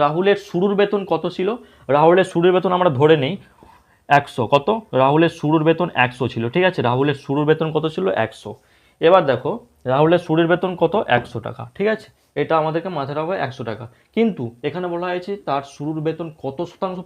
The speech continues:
পরিবর্তন হলো, তার শুরুর বেতন কত শতাংশ পরিবর্তন হলো, এটা আমাদেরকে কিন্তু বার করতে হবে, ক্লিয়ার? তার শুরুর বেতন কত শতাংশ পরিবর্তন হয়েছে, এটা আমাদেরকে বার করতে হবে। এবার আমরা কি করব? দেখো,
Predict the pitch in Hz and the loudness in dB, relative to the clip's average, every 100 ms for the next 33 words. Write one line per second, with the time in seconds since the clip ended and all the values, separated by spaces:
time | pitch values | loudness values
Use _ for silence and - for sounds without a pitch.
0 | - 147 160 139 - 110 120 120 _ - | -6 -2 -2 -2 -8 -14 -14 -18 _ -20
1 | _ - 151 - 151 170 170 175 196 165 | _ 0 0 0 2 2 2 -2 -2 -2
2 | 143 165 156 180 180 185 - 147 156 160 | -2 -4 -6 -4 -4 -4 -2 -2 0 0
3 | 170 165 185 190 139 127 147 147 147 151 | -2 -6 -6 -6 -4 -2 -2 0 -2 -4
4 | 165 175 226 226 - - 104 120 131 123 | -6 -6 -8 -10 -16 -16 -6 2 2 2
5 | 117 - 113 107 120 139 165 185 - _ | -6 -8 -16 -14 -12 -2 0 0 -4 _
6 | _ _ - 143 139 151 165 175 180 185 | _ _ -2 -2 0 0 2 4 2 0
7 | 151 151 151 156 165 170 151 147 151 165 | -2 -2 -6 -10 -8 -6 -4 -4 -4 -6
8 | 175 180 135 139 135 143 147 117 117 104 | -4 -2 -2 -2 -4 -4 0 -2 -2 -8
9 | 107 101 - - - - 151 180 180 185 | -12 -14 -16 -20 -14 -2 2 2 2 -2
10 | 190 185 185 202 - _ _ _ _ _ | -4 -2 -2 -4 -8 _ _ _ _ _
11 | _ _ _ _ _ _ _ _ _ _ | _ _ _ _ _ _ _ _ _ _
12 | _ _ _ _ _ _ _ _ _ _ | _ _ _ _ _ _ _ _ _ _
13 | _ _ _ _ _ _ _ - 165 139 | _ _ _ _ _ _ _ -2 0 0